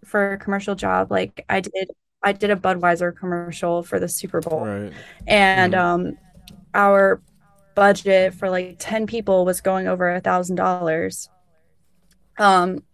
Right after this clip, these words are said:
Speaker 1: like, they only allocated, like, a thousand dollars to do, like, ten people's outfits, which is just, like,
Speaker 2: Jeez.
Speaker 1: insane when you think about it. And, like,
Speaker 2: Yeah.
Speaker 1: it's on film, so you really have to be popping a lot of tags if they're visible.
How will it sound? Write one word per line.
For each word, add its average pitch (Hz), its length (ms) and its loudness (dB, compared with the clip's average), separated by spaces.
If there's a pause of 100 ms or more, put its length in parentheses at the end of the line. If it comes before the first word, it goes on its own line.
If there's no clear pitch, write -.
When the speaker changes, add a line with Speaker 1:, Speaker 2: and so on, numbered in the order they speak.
Speaker 1:
like, 208 180 2
they 190 100 -2
only 185 220 -4
allocated, 190 540 -2
like, 202 160 -6
a 202 40 -6
thousand 185 320 -2
dollars 175 360 -2
to - 200 -16
do, - 140 -6
like, 175 180 -2
ten 190 220 -8
people's 175 300 -8
outfits, 170 520 -2
which 185 140 -6
is 180 160 -10
just, - 180 -10
like, 190 140 0
Speaker 2:
Jeez. - 600 -10
Speaker 1:
insane 170 500 -4
when 170 80 -2
you 180 100 -4
think 180 180 -8
about 185 280 0
it. 226 200 2
And, 196 220 -4
like, 180 280 -4 (180)
Speaker 2:
Yeah. - 240 -4
Speaker 1:
it's 208 160 -2
on 196 240 0
film, 196 380 2
so 202 140 -4
you 196 140 -2
really 196 200 2
have 202 240 -2
to - 80 -18
be 190 100 -4
popping 180 400 -4
a 180 40 -6
lot 175 160 0
of 165 160 -2
tags 190 460 0
if 180 80 -10
they're 170 140 -2
visible. 185 580 0